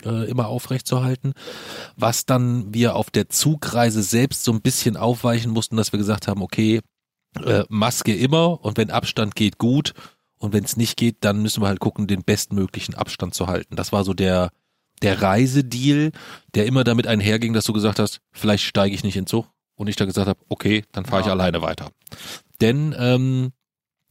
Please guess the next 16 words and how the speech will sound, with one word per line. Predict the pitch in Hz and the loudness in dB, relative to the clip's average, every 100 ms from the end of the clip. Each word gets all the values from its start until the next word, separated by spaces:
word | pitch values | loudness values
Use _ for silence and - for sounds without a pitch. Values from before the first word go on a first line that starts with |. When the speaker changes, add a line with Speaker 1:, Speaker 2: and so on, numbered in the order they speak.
| - | -2
Speaker 1:
man | 107 | 0
muss | 117 | 0
vielleicht | - 117 - | 2 0 0
dazu | 104 131 | -2 0
sagen, | 127 120 120 110 | 2 2 0 -4
ähm, | - 107 107 104 101 | -2 0 0 0 0
wir | 104 | 0
machen | 110 117 | 0 0
einmal | 113 117 | -2 0
im | 101 | 0
Jahr | 101 95 - | 0 -2 -8
Familienurlaub. | - - 101 104 131 139 143 160 - - - | -8 -4 -4 -6 -6 -4 -2 -4 -6 -16 -8
Das | 90 - | -8 -4
heißt, | 101 101 - | -4 -4 -4
dass, | 98 - - | -4 -4 -6
äh, | 101 95 90 90 | -6 -6 -6 -6